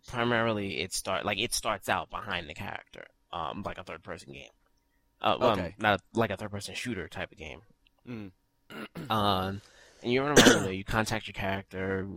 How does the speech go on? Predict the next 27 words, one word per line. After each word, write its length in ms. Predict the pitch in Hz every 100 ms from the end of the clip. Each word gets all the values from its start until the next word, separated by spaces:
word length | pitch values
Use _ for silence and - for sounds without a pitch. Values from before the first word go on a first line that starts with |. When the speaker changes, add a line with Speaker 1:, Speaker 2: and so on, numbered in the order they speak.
| 87 101
Speaker 1:
do 140 | 95 95
damage, 640 | 98 92 92 92 90 98
and 160 | 90 87
you 120 | 92 95
get 120 | 104
to 100 | 107
interact 320 | 113 107 101
with 80 | -
the 80 | 98
environment, 420 | 95 101 98 87
which 160 | - -
is 100 | 92
really 200 | 80 -
cool. 180 | - 92
You 80 | -
can 240 | 92 90 95 _ _ -
break 300 | 110 101 -
stuff 340 | - 107 95
in 60 | 98
the 80 | 95
world. 540 | 95 98 92 95 92 - _ _ _ -
Uh, 120 | 90 92
you 100 | 95
can 220 | 104 92
grind 460 | 98 98 101 98 98
on 140 | 95
objects, 640 | - 92 92 95 95 - -